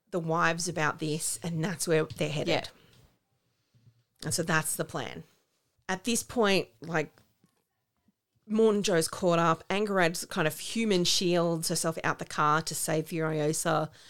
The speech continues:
Speaker 1: which she
Speaker 2: Mm.
Speaker 1: can do 'cause she's the favourite, but also she's pregnant.
Speaker 2: Mm.
Speaker 1: What happens?
Speaker 2: She
Speaker 1: Blah, blah,
Speaker 2: fall-,
Speaker 1: blah.
Speaker 2: she falls and then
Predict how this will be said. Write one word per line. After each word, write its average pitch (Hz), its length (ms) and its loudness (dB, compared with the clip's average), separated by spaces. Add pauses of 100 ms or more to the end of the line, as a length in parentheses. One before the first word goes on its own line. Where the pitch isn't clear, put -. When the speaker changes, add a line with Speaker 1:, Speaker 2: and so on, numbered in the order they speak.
(160)
Speaker 1:
which 165 220 2
she 147 140 6
Speaker 2:
Mm. 147 40 -2
Speaker 1:
can 156 120 -4
do 151 140 -2
'cause 151 380 -6
she's 190 200 -2
the 170 80 -8
favourite, 160 460 -2
but - 80 -8
also 156 180 -2
she's 160 220 -2
pregnant. 277 720 -6 (340)
Speaker 2:
Mm. 156 280 -2 (380)
Speaker 1:
What 180 200 -14
happens? 151 560 -16
Speaker 2:
She - 120 -4
Speaker 1:
Blah, 220 80 -2
blah, 185 100 -6
Speaker 2:
fall-, 226 240 4
Speaker 1:
blah. - 60 -6
Speaker 2:
she 185 180 -4
falls 185 500 0
and 170 120 -2
then 160 200 -2